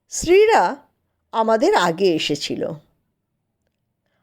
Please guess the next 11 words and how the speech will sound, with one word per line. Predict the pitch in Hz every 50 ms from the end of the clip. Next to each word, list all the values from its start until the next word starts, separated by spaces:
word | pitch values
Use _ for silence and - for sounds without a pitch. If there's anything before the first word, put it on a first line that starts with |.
| _
আমরাও | - 269 285 294 311 392 466 480
বাইরে | 381 277 202 202 208 214 240 247
চাকরি | - 214 185 - - 202 202
করতাম, | - - 202 - - - 202 196 247 339 - - _ _ _ _ _ _ _ _ _ _ _ _ _ _ _ _ _ _ _ _ _ _ _ - _ _ _ _ -
মানে | 294 320 370 427
কলকাতার | - - 226 208 202 - 220 214 - 220 190 160
বাইরে। | 131 104 - - - - - - - _ _ _ _ _ _ _ _ _ _ _ _ _ _ _ _ _ _ _ _ _ _ _ _ _ _ _ _ _ _ _ _ _ _ _ _ _ -
আমার | 277 330 415 427
হাজব্যান্ড | 330 302 247 240 240 - - 247 285 392 440 - - -
রিটায়ারমেন্টের | 226 226 226 233 240 254 269 294 320 330 339 - 415 392
আগেই | 202 170 175 170 208 208 165 127